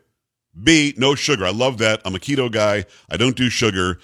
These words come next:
You know, these are from the makers of Super Beats Heart Chews. They're an easy way to relu-, reduce inflammation from exercise and support your metabolic health. These gummies are made with clinically studied tart cherry extract that's forty times more concentrated than many other similar extracts. Just two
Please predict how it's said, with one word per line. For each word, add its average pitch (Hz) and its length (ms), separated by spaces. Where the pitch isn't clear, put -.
You 113 60
know, 110 80
these 156 180
are 147 60
from 147 80
the 139 60
makers 131 300
of 107 120
Super 113 200
Beats 117 200
Heart 127 180
Chews. 98 300
They're 104 80
an 104 100
easy 139 220
way 139 100
to 117 60
relu-, 117 340
reduce 107 460
inflammation 131 640
from 107 180
exercise 101 800
and 107 140
support 131 320
your 127 60
metabolic 113 440
health. 120 340
These 131 180
gummies 131 300
are 120 60
made 123 200
with 98 100
clinically 143 300
studied 127 300
tart 131 220
cherry 127 260
extract 87 460
that's 113 200
forty 165 280
times 131 520
more 127 180
concentrated 98 800
than 117 160
many 139 280
other 123 320
similar 135 380
extracts. 92 460
Just 113 240
two 101 400